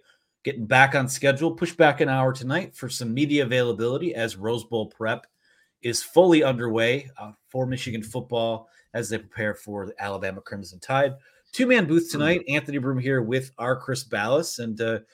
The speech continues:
Speaker 1: Chris, it feels like forever since you and I were on a show together.
Speaker 2: I
Speaker 1: So
Speaker 2: know it,
Speaker 1: good to be back.
Speaker 2: especially without, uh, A-, Anthony or without, uh, Clay or without me, whatever. Man, I've been sick for a month. I'm just happy to be back here and, uh, been on, up and down. And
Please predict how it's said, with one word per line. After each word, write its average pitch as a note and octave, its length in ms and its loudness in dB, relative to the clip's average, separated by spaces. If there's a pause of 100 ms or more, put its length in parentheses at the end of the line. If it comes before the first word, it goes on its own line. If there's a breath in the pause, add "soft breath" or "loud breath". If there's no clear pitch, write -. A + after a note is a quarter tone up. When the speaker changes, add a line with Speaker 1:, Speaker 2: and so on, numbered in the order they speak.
(160 soft breath)
Speaker 1:
Chris, G#3 220 0
it - 80 -14
feels C#3 240 0
like B2+ 120 2
forever A2+ 380 0
since - 300 -12
you G#2+ 100 -4
and G2 80 -4
I A#2+ 140 0
were F2+ 160 -4
on F2 100 -10
a F2 60 -18
show G2 180 -8
together. F2+ 240 -2
Speaker 2:
I C#3 80 8
Speaker 1:
So D3 160 4
Speaker 2:
know G3 120 8
it, B2 120 4
Speaker 1:
good A2 80 -4
to G#2 60 -2
be A#2 60 -2
back. B2 160 6
Speaker 2:
especially D3+ 280 -6
without, B2+ 400 4
uh, A2+ 320 -2
A-, B2 220 -6
Anthony A2+ 500 -2
or G#2+ 220 2
without, G#2+ 300 0 (140)
uh, F#2 120 -8
Clay A2+ 440 -2
or G2 140 0
without G2 340 -8
me, G#2 140 -6
whatever. A2 380 0 (260 loud breath)
Man, C#3+ 160 6
I've E3 80 6
been D3+ 80 0
sick C#3+ 240 0
for A2+ 160 -2
a G#2 40 -2
month. G2 300 -6
I'm G#2 120 -10
just G#2+ 160 -10
happy G#2 260 -4
to F#2 40 -8
be F#2 100 -8
back G2 260 -4
here F#2+ 260 -6
and, E2 160 -6
uh, E2 200 -6
been F2 160 -8
on, F2 200 -8
up F#2+ 120 -10
and F#2+ 100 -6
down. F#2 300 0
And D#2+ 120 -8